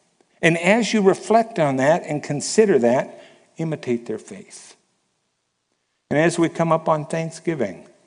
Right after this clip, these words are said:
you know, one of the things you can be thankful for are the people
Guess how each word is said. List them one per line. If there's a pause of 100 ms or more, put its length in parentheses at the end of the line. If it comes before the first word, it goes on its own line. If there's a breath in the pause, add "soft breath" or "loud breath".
(440 soft breath)
you
know,
one
of
the
things
you
can
be
thankful
for (180 loud breath)
are
the
people